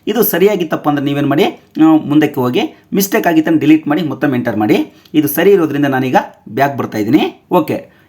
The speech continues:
ನೀವು ಈ ಥರ ಪ್ರತಿಯೊಂದು ಎಂಟರ್ ಮಾಡಿ ಬ್ಯಾಕೇ ಬರಬೇಕಾಗುತ್ತೆ. ಬ್ಯಾಕ್ ಬಂದು ಮತ್ತೆ ಎಂಟರ್ ಮಾಡಬೇಕು. ನೋಡಿ, ಡೇಟಾ ವೆರಿಫಿಕೇಶನ್ ಅಂತ ಇದೆಯಲ್ಲ, ಇದ್ರ ಮೇಲೆ ಕ್ಲಿಕ್ ಮಾಡಿ. ಹಾ, ನೋಡಿ, ಡೇಟಾ ವೆರಿಫಿಕೇಶನ್ ಮಾಡಬೇಕಾದ್ರೆ ಇಲ್ಲಿ ಸೂಚನೆಗಳು ಕೊಟ್ಟಿದ್ದಾರೆ. ಡಿಲೀಟ್ ಮಾಡಲು ಬಯಸುತ್ತಿರುವ ಕಾರಣವನ್ನು ಸಂಕ್ಷಿಪ್ತವಾಗಿ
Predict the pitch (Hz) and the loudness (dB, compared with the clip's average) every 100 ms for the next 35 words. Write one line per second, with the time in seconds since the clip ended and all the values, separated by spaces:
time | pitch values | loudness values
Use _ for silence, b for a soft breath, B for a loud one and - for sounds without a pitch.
0 | b 156 156 165 156 156 - 131 175 185 | b 4 6 6 2 -2 -4 -4 0 0
1 | 226 220 156 156 147 143 160 110 - 175 | 0 2 2 2 2 0 0 -2 -4 -2
2 | 143 127 117 110 104 185 190 110 135 156 | 0 0 -2 -4 -4 -4 -6 -2 0 0
3 | 143 175 190 156 170 143 135 120 107 120 | 0 -2 -2 -2 0 0 0 -4 -4 -2
4 | 180 180 127 - 113 143 196 220 185 131 | 0 2 0 -2 -2 0 2 0 0 0
5 | 165 160 160 156 151 143 131 156 185 - | -2 -2 -2 2 2 2 0 2 0 -4
6 | 131 143 143 139 131 - 113 156 - - | -4 -2 -2 -4 -8 -4 0 2 0 -4
7 | _ - 127 107 110 101 - 98 156 180 | _ -4 0 0 -2 -6 -8 -2 0 2
8 | 185 156 147 156 151 143 127 127 131 135 | 2 2 0 -4 -4 -2 -2 -2 -2 0
9 | 147 135 147 143 151 147 147 123 117 160 | 0 0 -2 2 2 2 0 -4 0 -2
10 | 226 - - _ 113 139 196 233 - 151 | -2 -12 -20 _ -2 0 0 -4 -2 0
11 | 151 156 151 123 135 - 139 131 120 - | 2 2 0 -2 -4 -6 -4 0 0 -2
12 | 117 127 120 113 151 208 - 147 147 - | -2 0 0 0 0 -2 -4 -2 0 -2
13 | 160 - 127 110 131 262 | -6 -2 0 0 0 -2